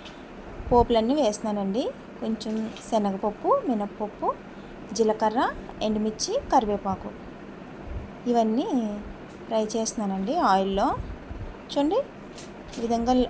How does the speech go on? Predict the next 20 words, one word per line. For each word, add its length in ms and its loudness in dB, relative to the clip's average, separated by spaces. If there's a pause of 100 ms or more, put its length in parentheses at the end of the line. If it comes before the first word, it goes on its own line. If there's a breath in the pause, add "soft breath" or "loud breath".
(400)
ఫ్రై 260 4
అయిపోయినాయండి. 680 2 (1500)
కలర్ 220 4
అయితే 220 4
మారిపోయింది 600 2
కొంచెం. 380 -4 (520)
ఇప్పుడు, 520 0 (1120)
ఆ, 440 -6 (100)
ఫస్ట్ 260 2
గింజలు 360 6
లేకుండా 500 4 (360)
దోసకాయ 360 4
ముక్కలు 280 2
కట్ 300 0
చేసుకున్నాను 420 0
కదండి, 380 -2 (800 loud breath)
అవి 480 2
ఈ 60 -4
పోపులో 400 2
వేస్తానండి. 720 0